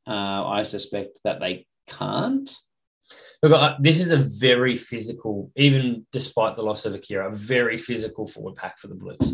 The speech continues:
Speaker 2: I think it's been a, a major weapon for them, you know, getting the ball to the outside backs. I, I think it is a strength for them.
Speaker 1: Hmm.
Speaker 2: Um, the,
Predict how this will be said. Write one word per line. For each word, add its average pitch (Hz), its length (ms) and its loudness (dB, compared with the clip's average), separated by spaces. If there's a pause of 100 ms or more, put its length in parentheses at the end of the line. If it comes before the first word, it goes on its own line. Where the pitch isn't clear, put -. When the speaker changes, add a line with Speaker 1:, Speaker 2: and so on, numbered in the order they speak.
Speaker 2:
I 110 100 -8
think 135 160 2
it's 107 160 -6
been 117 180 -4
a, 110 240 -6
a 117 80 -8
major 117 520 -2
weapon 110 520 -6 (380)
for 123 180 -2
them, 113 600 -2
you 120 120 -2
know, 113 120 0
getting 120 220 0
the 117 60 0
ball 110 540 -2
to - 200 -2 (200)
the 107 180 -4
outside 101 400 -6
backs. 131 500 -2
I, 101 120 -6 (100)
I 113 80 -4
think 143 260 0
it 123 160 0
is 110 300 -8 (340)
a 104 60 -12
strength 127 440 -2
for 147 140 4
them. 185 320 0 (200)
Speaker 1:
Hmm. 95 180 -6 (180)
Speaker 2:
Um, 110 560 2 (100)
the, 117 240 6